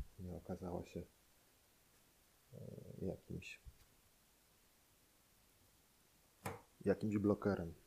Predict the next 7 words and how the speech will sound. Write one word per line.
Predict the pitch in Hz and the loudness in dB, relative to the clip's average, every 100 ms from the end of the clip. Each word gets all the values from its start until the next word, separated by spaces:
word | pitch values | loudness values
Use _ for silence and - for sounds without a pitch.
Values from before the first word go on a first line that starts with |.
| - - - - | -20 -20 -20 -6
Tym | 110 95 | -2 2
bardziej, | 101 101 98 104 95 | 4 2 0 -2 0
że | 95 95 - - - - - - - | 0 0 -2 -16 -20 -20 -20 -20 -8
mój | 98 95 92 95 - - - | -2 -2 -2 -6 -8 -20 0
wężyk | 107 104 87 90 | 2 2 0 -4
zaplotu | 92 90 92 92 - 92 | -2 -2 0 -2 -2 -2
jest | 82 - - | -2 -8 -20